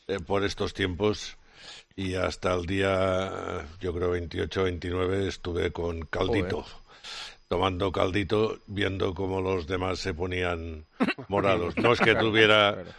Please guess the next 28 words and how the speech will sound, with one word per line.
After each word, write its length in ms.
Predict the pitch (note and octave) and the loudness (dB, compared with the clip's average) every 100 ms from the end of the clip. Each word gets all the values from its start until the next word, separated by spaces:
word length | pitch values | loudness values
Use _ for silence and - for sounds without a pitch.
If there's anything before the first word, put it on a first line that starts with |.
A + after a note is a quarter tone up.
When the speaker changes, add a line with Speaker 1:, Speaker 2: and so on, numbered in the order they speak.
| - | -12
Speaker 1:
una 300 | G#2 A2+ A2 | -2 2 2
envidia 400 | G#2 G2 G#2+ G#2+ | 2 0 0 0
extraordinaria, 640 | G2+ - G2 G2 A#2 G#2+ F2 | -2 -4 -6 -2 -2 -2 -2
porque 200 | F2+ F2 | -2 -2
realmente 600 | F2 F2+ F#2 G2 G2+ A2 | -4 -4 -4 -6 -4 -2
Speaker 2:
No 100 | C3+ | -2
te 80 | C3 | -2
apetecía, 360 | B2+ A#2 G#2 G#2 | -2 -2 -4 -6
Speaker 1:
se-, 80 | F2+ | -6
Speaker 2:
claro. 120 | G2+ | -6
Speaker 1:
se-, 240 | F#2+ A2 - | 0 0 0
según 460 | - G#2 G#2+ A2 A2 | -4 -2 0 0 0
lo 140 | G#2 | 0
veía, 540 | G#2 G#2 G#2 G2 F#2 | 0 0 0 0 0
eh, 320 | F#2 F#2+ F#2 F2+ | -4 -4 -6 -6
me 80 | G#2 | -6
Speaker 2:
Ya. 40 | |
Speaker 1:
tenía 240 | G2+ G2+ F2 | -6 -6 -4
que 100 | G#2 | -4
ir 80 | F#2 | -2
levantando 500 | F#2+ G2 G2 F#2+ G2 | -2 -2 -2 -4 -2
de 120 | G2 | -2
vez 60 | F2+ | -4
en 100 | F2+ | -4
cuando 360 | F#2+ F#2+ F#2+ | -4 -2 -2
de 80 | F#2 | -2
la 100 | F#2 | 0
mesa, 380 | G2+ G#2 B2 | -2 -2 -4